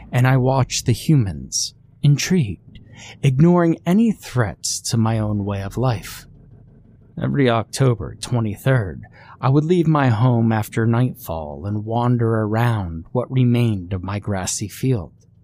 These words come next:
No one returned to me. None of my friends came back to admit their mistake, and I never again felt the same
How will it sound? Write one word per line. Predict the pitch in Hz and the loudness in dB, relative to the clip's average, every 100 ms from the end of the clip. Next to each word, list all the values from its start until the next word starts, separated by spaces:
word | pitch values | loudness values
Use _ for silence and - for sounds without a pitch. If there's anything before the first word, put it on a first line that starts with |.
| _ _ _ _ - - - | _ _ _ _ -20 -14 0
No | 123 | 4
one | 185 226 202 | 6 6 4
returned | 135 - 131 127 113 - | 2 2 2 4 2 -4
to | 71 | -12
me. | 69 - - - - - - - | -14 -16 -20 -20 -20 -20 -20 -2
None | 123 127 | 4 6
of | 123 | 4
my | 110 | 2
friends | 110 - 123 107 101 104 - | -2 -2 0 0 -2 -4 -4
came | 117 113 | -2 0
back | 104 104 101 - | 0 -4 -6 -8
to | - 95 | -6 -4
admit | 98 123 98 - | 0 0 -2 -8
their | - 92 | -8 -6
mistake, | 90 95 - - 127 104 - - - - - - - - - | -6 -6 -6 -2 -2 -2 -12 -20 -20 -20 -20 -20 -20 -20 -8
and | 113 | 0
I | 120 | 4
never | 127 123 120 113 | 6 4 2 0
again | 107 120 107 95 | 2 0 0 -2
felt | - 120 104 | -4 -4 -2
the | 104 | -4
same | - - 123 113 107 | -4 -2 0 0 -2